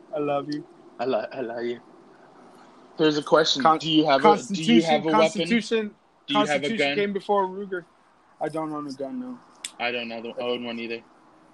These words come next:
Speaker 1: I don't. It's crossed my mind, you know, I thought about it. That's why I kinda, it's one of, one of the reasons why I brought it up,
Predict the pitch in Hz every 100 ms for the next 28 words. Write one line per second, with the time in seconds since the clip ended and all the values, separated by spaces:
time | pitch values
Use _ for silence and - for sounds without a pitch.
0 | _ - _ - 240 240 233 - - _
1 | _ - - - 139 - 190 185 175 165
2 | 165 175 170 165 165 156 151 156 156 156
3 | 156 151 165 156 147 156 156 151 143 135
4 | - - - - - 190 185 175 165 190
5 | 175 170 165 - 160 156 147 156 147 143
6 | 151 156